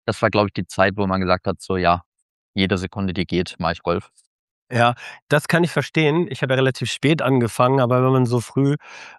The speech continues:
Speaker 2: ähm, startet und dann auch merkt, das Talent, ich meine, sind wir ehrlich, Talent spielt eine Rolle, soweit man nach vorne marschieren kann und die Dinge auch gut gelingen,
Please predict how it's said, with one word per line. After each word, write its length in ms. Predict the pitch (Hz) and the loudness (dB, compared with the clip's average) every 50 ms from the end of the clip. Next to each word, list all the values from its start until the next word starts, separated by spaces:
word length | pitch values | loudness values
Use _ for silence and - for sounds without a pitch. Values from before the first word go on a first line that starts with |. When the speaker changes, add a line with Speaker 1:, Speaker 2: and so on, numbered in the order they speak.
| _ - - | _ -2 2
Speaker 2:
ähm, 340 | 123 123 120 117 117 120 120 - | 4 4 6 4 4 2 -2 -4
startet 640 | - - - 117 113 123 135 - - 135 123 113 120 | -8 -4 0 2 4 4 4 4 2 0 2 2 0
und 100 | 113 113 | 2 2
dann 160 | 120 117 117 | 2 4 2
auch 140 | 113 - - | 0 0 0
merkt, 520 | 107 107 113 117 117 123 127 123 - - - 113 | 0 2 2 4 4 4 2 0 -2 -8 -12 -12
das 180 | - - - | -12 -12 -10
Talent, 520 | - 127 113 110 107 117 127 139 131 - - | -6 -2 -2 0 0 0 0 -2 -4 -6 -10
ich 120 | 123 - | -10 -6
meine, 200 | - 120 120 117 | -4 -4 -4 -2
sind 120 | 110 127 117 | 0 2 2
wir 80 | 113 | 2
ehrlich, 300 | 104 117 123 135 131 - - | 4 4 2 2 2 0 0
Talent 300 | - 117 110 117 123 120 | -2 0 0 0 0 0
spielt 180 | - 131 120 | -2 0 0
eine 160 | 113 113 113 107 | 2 2 2 2
Rolle, 240 | 117 131 135 131 | 2 2 2 2
soweit 320 | 120 120 120 117 120 123 117 - _ _ _ _ _ _ - | 2 0 2 2 2 0 0 -4 _ _ _ _ _ _ -2
man 180 | 120 120 120 117 | 0 0 2 2
nach 120 | 113 107 | 2 0
vorne 220 | - - 139 143 131 | 2 2 2 2 2
marschieren 400 | 120 110 - - 117 113 120 113 | 0 0 -2 -2 -2 -2 -2 -2
kann 220 | - 131 135 139 | 0 0 0 0
und 100 | 127 110 | 0 -2
die 100 | 117 113 | -2 -2
Dinge 220 | 110 127 131 127 113 | 0 0 2 2 0
auch 80 | 107 - | -2 0
gut 200 | - 127 113 - | -2 -2 -2 0
gelingen, 320 | - 117 120 127 135 139 | 0 2 2 2 2 0